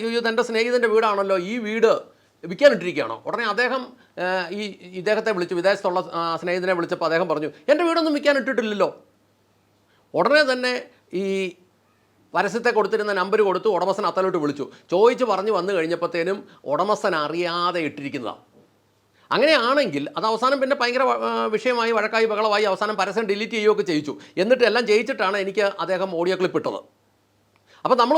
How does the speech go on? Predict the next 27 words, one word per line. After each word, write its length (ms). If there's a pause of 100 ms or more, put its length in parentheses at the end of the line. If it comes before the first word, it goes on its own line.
മനസ്സിലാക്കണം, 540 (840)
നമ്മളറിയാതെ 720 (440)
നമ്മുടെ 320
വീടുകളുടെ 640
ഫോട്ടോ, 420 (280)
ഇപ്പോൾ 160
ഈ 100
ഡ്രോണൊക്കെ 400
ഉള്ളതുകൊണ്ട് 280
എതിലൂടെ 260
വേണമെങ്കിലും 240
സൗകര്യപ്രദമായിട്ട് 640
പോകാമല്ലോ. 440
പറമ്പിൻ്റെ 380 (180)
ഏതെങ്കിലും 320
മൂല 240
നിന്നാൽ 240 (360)
ഇപ്പോൾ 180
പറമ്പിൽ 320
കയറി 220
വരണമെന്നൊന്നുമില്ല. 540 (380)
അങ്ങനെ 340
ഫോട്ടോ 480 (200)
എടുത്തിട്ട് 500
ഈ 20 (140)
പരസ്യം 440
കൊടുക്കുന്നുണ്ടെങ്കിൽ 680